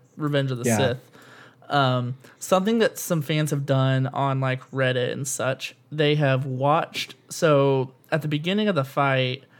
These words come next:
Speaker 1: I'll break this down very quickly just 'cause it's, it's more like a fun thing to kinda speculate about, and it's like, "Oh, wow, they do kinda line up. That's cool."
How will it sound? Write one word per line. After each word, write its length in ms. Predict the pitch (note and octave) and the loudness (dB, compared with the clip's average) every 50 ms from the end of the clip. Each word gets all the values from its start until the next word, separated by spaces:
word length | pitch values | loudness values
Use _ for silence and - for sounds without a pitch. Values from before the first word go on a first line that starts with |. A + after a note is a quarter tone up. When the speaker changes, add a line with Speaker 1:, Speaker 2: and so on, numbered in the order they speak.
| - - _ _ - | -20 -20 _ _ 2
Speaker 1:
I'll 120 | E3 F#3+ | 4 4
break 180 | F#3+ G#3 G3+ G3 | 6 4 2 2
this 120 | F3 D#3+ | 0 0
down 220 | D3+ D#3+ D3 D3 C#3+ | 2 2 2 4 4
very 180 | C#3+ C3+ C3+ | 2 2 2
quickly 400 | C3 - - C3 B2+ - D3+ C#3+ | 0 0 -2 -2 0 0 -2 0
just 160 | C3+ C#3 C3+ | 0 -2 -2
'cause 220 | - - D3 C3+ - | 0 0 0 0 0
it's, 220 | - E3+ D3 - - | 0 -2 -2 0 0
it's 200 | F#3+ F3+ D#3 - | -2 0 0 2
more 180 | F#3 G3 F#3+ F#3+ | 4 4 6 6
like 160 | F3+ F3 F3 | 4 4 2
a 60 | D3 | 0
fun 260 | C#3 - D#3 D3 C#3+ | 2 0 0 0 0
thing 180 | C3+ D3+ C#3+ C3+ | 0 -2 -2 -2
to 60 | C3+ | -4
kinda 240 | C3 - C#3 B2+ A#2+ | -2 -2 -2 -2 -2
speculate 500 | B2+ - A#2+ C3 C3 - C#3+ C#3+ C#3+ C#3+ | -2 -2 -4 -4 -2 -2 -2 -2 -2 -2
about, 400 | C#3+ C#3+ C#3+ C#3 C#3 C#3+ C#3 - | 0 0 0 2 2 2 0 0
and 160 | B2+ C#3 C3+ | -2 -2 -2
it's 160 | C3+ C3+ - | -4 -2 0
like, 220 | C#3+ C3+ C3+ C3+ - | 0 0 0 -2 -2
"Oh, 220 | - D4 D#4+ A#3+ E3+ | 0 2 4 4 4
wow, 260 | F3 G#3+ A#3+ A3+ E3 | 4 4 4 4 4
they 140 | D#3+ E3+ F3 | 2 2 0
do 140 | G3+ A#3+ A3+ | 0 -2 -4
kinda 240 | - G#3 D#3 C#3+ | -2 -2 -2 0
line 160 | C#3+ C#3 C#3 C3+ | 0 0 0 0
up. 100 | B2+ C3 | 0 0
That's 160 | A3 A#3+ - | 0 -2 -2
cool." 320 | - - C#3+ B2 B2+ C3 | -4 -4 -2 -2 -2 -4